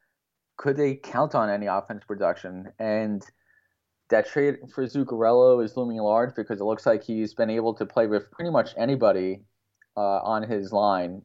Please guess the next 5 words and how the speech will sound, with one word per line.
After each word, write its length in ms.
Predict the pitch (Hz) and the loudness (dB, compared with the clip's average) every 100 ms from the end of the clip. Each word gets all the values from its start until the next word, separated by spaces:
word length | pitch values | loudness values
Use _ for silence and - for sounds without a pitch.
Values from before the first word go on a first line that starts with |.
| - | -6
and 320 | 104 98 95 - _ _ - - _ _ _ _ _ _ _ _ - | -4 -4 -8 -18 _ _ -20 -20 _ _ _ _ _ _ _ _ -10
improve 400 | 110 - 127 120 | -8 2 2 4
their 160 | 113 | 6
offensive 560 | 107 101 - 110 98 95 | 6 4 0 -8 -6 -4
output. 460 | 82 101 - 82 | -2 -2 -2 -6